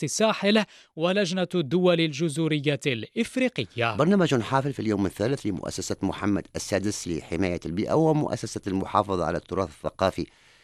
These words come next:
Speaker 2: لمدينة الرباط اللتين تترأسهما الأميرة لالا حسنة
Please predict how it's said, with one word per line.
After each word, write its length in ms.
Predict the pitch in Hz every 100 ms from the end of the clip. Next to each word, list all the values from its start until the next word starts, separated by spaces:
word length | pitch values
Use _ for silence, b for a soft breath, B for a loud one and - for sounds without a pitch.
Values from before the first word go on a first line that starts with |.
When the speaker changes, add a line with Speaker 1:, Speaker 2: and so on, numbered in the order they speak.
| b -
Speaker 2:
لمدينة 460 | 104 98 110 107 -
الرباط 440 | 95 92 87 107 101
اللتين 500 | 92 87 98 104 87
تترأسهما 1120 | 82 85 82 - 90 117 95 98 107 107 110 -
الأميرة 580 | 87 85 92 98 107 92
لالا 320 | 87 98 67
حسنة 480 | - 69 - 65